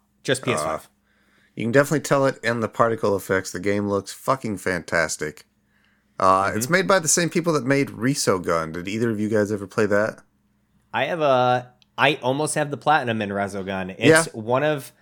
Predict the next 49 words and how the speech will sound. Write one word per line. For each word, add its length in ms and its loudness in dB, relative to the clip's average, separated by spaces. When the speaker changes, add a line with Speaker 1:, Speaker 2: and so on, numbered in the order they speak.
Speaker 1:
the, 760 2
it 80 0
was 140 0
the 80 4
first 280 0
game 180 0
I 100 2
ever 140 0
got 200 2
on 80 -4
the 260 0
P 80 0
S 100 -2
four 260 -2
on 80 -2
Speaker 2:
Me 80 8
Speaker 1:
launch 80 0
Speaker 2:
too, 100 4
Speaker 1:
day. 60 2
Speaker 2:
man. 240 -2
Uh, 540 0
it 60 0
was 120 0
a, 100 -4
yeah, 180 4
it 40 2
was 160 2
a 60 -2
P 160 0
S 100 0
four 220 0
launch 260 0
game. 320 0
Also, 380 2
really 400 0
sweet 320 -2
game, 440 -4
as 200 -6
you 180 -8
can 180 8
Speaker 1:
It's 120 4
so 100 6
Speaker 2:
agree. 140 6
Speaker 1:
good. 260 4
Speaker 2:
You've 180 0
got 180 6
it 200 -2
almost 460 2
platinum. 560 2